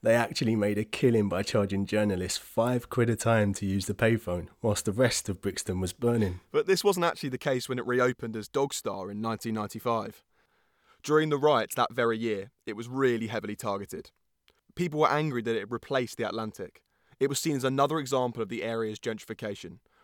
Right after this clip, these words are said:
Speaker 2: where Afro-Caribbean locals were being priced out. This is a quote we dug out from a local resident at the time. "Local people are pissed off by the whole gentrification of Brixton.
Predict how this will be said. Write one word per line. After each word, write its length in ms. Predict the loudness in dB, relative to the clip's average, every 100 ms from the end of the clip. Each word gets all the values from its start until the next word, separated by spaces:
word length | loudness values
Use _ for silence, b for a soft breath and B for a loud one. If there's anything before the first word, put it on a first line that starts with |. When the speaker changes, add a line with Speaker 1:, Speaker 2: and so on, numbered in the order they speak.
| b
Speaker 2:
where 120 | 0
Afro-Caribbean 760 | 0 0 -2 0 0 0 0
locals 440 | 2 0 0 -10 -8
were 60 |
being 200 | -8 -8
priced 380 | -6 -4 -4 -6
out. 220 | -10 -10 -18 _ _ _ _ _ _ _
This 140 | -4
is 80 | -2
a 40 |
quote 280 | 0 4 4
we 80 | 2
dug 220 | 0 2
out 180 | 2 -2
from 140 | -6
a 40 | -4
local 300 | -2 -2 0
resident 460 | -2 -2 -6 -10
at 40 | -10
the 100 | -8
time. 340 | -4 -6 -8 -18 _ _ _ _ _ _ _ _ _ _ _ _ _ _ _ _
"Local 260 | 4 4 2
people 220 | -2 -2
are 40 |
pissed 340 | -2 -2 0 -2
off 200 | -2 -2
by 120 | -6
the 60 | -2
whole 300 | 0 2 0
gentrification 680 | -2 -4 -8 -6 -6 -6 -12
of 80 |
Brixton. 480 | -8 -8 -8 -16 -16